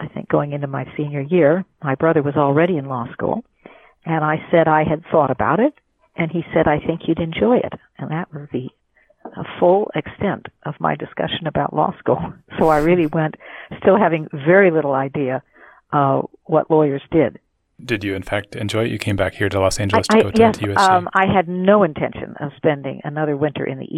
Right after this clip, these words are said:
Speaker 1: East. In fact, I realized when I was applying at the beginning of my senior year, I had spent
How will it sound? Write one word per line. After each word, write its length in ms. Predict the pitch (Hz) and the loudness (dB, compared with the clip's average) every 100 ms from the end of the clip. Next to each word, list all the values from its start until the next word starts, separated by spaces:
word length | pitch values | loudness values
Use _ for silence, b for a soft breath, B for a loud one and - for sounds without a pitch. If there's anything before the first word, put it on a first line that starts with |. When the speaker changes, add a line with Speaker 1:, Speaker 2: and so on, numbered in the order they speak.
| 139 | -8
Speaker 1:
East. 280 | - - - - - | -10 -20 -20 -20 -18
In 100 | 151 | -16
fact, 320 | 131 156 143 | -8 -4 -2
I 80 | 151 | 0
realized 560 | 143 165 160 147 139 - | 2 4 4 4 0 -4
when 140 | 147 | -4
I 120 | 139 | -2
was 120 | 135 135 | -4 -6
applying 640 | - - - 190 180 147 | -10 -6 0 2 2 0
at 80 | 143 | -4
the 60 | 143 | -6
beginning 340 | 143 147 143 | -4 -4 -6
of 60 | 139 | -8
my 160 | 123 - | -8 -6
senior 300 | 165 160 147 | -6 -4 -6
year, 280 | 135 127 120 B B B B | -4 -4 -4 B B B B
I 100 | - | -2
had 200 | 147 151 - | 0 0 -4
spent 260 | - 143 143 | -4 -4 -4